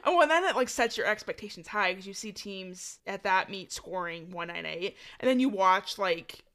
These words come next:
a random Big Ten meet or a Pac-twelve meet, and it's like people are going, like, mid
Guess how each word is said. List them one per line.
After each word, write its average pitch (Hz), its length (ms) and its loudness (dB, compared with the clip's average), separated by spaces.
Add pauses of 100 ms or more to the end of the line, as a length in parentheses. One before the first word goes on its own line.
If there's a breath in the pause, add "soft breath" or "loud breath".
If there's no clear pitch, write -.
(140)
a 190 60 0
random 175 400 -2
Big 180 220 -6
Ten 185 260 -6
meet 170 220 -6
or 156 80 -4
a 170 60 -4
Pac-twelve 185 520 -2
meet, 165 200 -2
and 214 120 0
it's 208 100 -4
like 233 220 -4
people 285 220 0
are 285 60 2
going, 277 220 2
like, 277 160 -2
mid 220 640 6